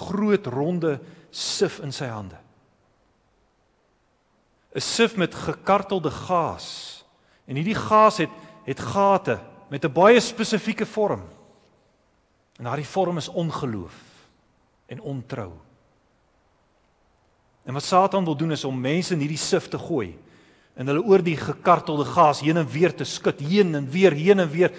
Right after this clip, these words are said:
totdat hulle die vorm aanneem van die gate. Totdat hulle so stikkend en swak en desperaat is, dat hulle die geloof laat vaar en as ongelowiges deur die sif val, reg in die versameling van al die ander ongelowiges.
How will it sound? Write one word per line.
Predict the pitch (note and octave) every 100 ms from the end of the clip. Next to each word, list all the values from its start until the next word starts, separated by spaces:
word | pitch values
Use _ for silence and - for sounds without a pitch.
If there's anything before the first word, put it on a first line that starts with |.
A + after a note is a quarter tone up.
| - - -
totdat | A#3 A3+
hulle | F#3 E3
die | C#3
vorm | - A#3+ B3+ A#3+
aanneem | A#3 F3+ F3 E3 C#3+
van | E3
die | C3+
gate. | C3+ C#3+ B2 - F2 _ _ _ _ _ _ _ _ _ _ _ _ _ _ _ _ _ _ _ _ _ G#3
Totdat | A3+ A3
hulle | G3+ -
so | B3+
stikkend | A#3 - - G#3+ F3 B2+ -
en | D3
swak | - F#3+ G#3 G3+
en | D#3+
desperaat | D3 C#3+ - C3+ C#3 C#3 A#2+
is, | - - - -
dat | B2
hulle | B2+ A#2+
die | A2
geloof | C3 B2+ F3+ A#3+ G#3+
laat | F#3 -
vaar | C#3+ C#3 C3+ - -
en | A#2
as | G#2+ -
ongelowiges | A3 A3 - D#3 D3 C#3 - A#2+ - - _ _ G#2
deur | F#2 D#3+ F#3 F#3
die | C#3+
sif | - F#3 D#3 - -
val, | D3+ C#3 C3+ - - C#3+
reg | F3+ -
in | D#3
die | C3
versameling | C3 - D#3+ D3+ D3 C#3 -
van | B2+
al | E3 D#3+ D3
die | D3
ander | C#3 C3 -
ongelowiges. | A#2+ A2+ A#2+ A2 G2+ F#2+ - -